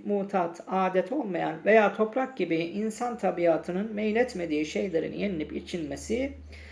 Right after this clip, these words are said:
orucu bozup sadece kazasını gerektirir.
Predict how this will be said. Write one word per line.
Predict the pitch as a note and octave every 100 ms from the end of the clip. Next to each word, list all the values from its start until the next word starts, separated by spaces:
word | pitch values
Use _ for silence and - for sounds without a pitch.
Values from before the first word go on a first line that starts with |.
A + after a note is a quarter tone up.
| - - - - -
orucu | A#3 B3+ A3+ F#3+ A#3 C4 - G#3
bozup | G3 G3 A#3+ B3
sadece | - F4 F3 G3+ G3
kazasını | G3 F#3 E3+ E3+ F3+ G3
gerektirir. | F#3 D#3 C#3 C3 - - B2+ B2+ A2 - - -